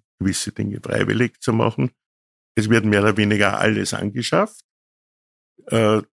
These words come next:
dann sucht die Wirtschaft Schleichwege draus. Ich meine, das macht ja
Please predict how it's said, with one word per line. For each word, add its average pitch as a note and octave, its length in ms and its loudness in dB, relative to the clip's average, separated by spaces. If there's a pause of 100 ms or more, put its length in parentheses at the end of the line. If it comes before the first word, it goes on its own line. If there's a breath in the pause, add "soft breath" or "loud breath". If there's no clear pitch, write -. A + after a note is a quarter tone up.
(260)
dann A2+ 180 4
sucht - 400 -2
die A2 120 0
Wirtschaft A2+ 560 0
Schleichwege A#2+ 680 0
draus. D3+ 640 -2 (580)
Ich A2+ 60 4
meine, A#2 220 4 (260 soft breath)
das - 240 0
macht - 400 -2
ja C#3+ 80 0